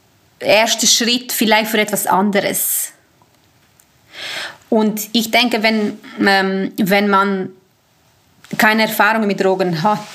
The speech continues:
dann ist das besser, weil ich de-, ich denke, so, so Drogen öffnen so gewisse Türen im Kopf, die, die man sonst nicht kennt. Also,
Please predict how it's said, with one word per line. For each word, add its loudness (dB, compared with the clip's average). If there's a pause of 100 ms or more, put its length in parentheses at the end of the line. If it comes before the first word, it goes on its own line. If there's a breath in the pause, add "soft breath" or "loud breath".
(340)
dann 0
ist 0
das -4
besser, 0
weil 2 (840 loud breath)
ich -2
de-, 0
ich -2
denke, 0
so, -2
so 0
Drogen 0
öffnen 0
so 0
gewisse -2
Türen 0
im 0
Kopf, -2
die, 0 (440 loud breath)
die -2
man 2
sonst 0
nicht -2 (460)
kennt. -2 (2250 loud breath)
Also, 0